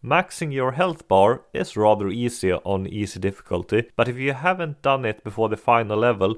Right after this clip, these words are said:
there is a secret area at the bubble room, which maxes out your stats. There are four white armored guardians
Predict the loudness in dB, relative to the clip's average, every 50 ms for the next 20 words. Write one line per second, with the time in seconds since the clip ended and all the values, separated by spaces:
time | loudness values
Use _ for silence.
0 | -6 _ _ -2 -2 -2 -2 -2 -4 -4 -4 -6 -6 -6 -6 -6 -4 -4 -4 -4
1 | -2 0 2 2 4 4 2 4 4 4 4 2 0 -4 _ _ _ -8 -8 -8
2 | -10 _ -12 -4 0 2 2 2 2 -2 -4 -4 -4 -6 -8 -8 -8 -10 -12 -14
3 | _ _ -4 -4 -4 -4 -8 -10 -4 -2 -2 -2 -2 -4 -8 -14 -12 -10 -8 -6
4 | -6 -6 -8 -10 _ -14 -12 -12 -12 -14 -10 -2 0 2 2 2 0 -6 -18 -20
5 | -20 -20 _ _ _ 4 6 6 6 6 4 0 -10 -12 0 2 2 4 4 4
6 | 2 2 0 -4 -2 2 4 4 4 4 0 0 2 2 4 2 2 -2 -4 -6
7 | -6 -8 -4 0 4 4 4 4 4 2 0 0 0 -2 -6 -10 -14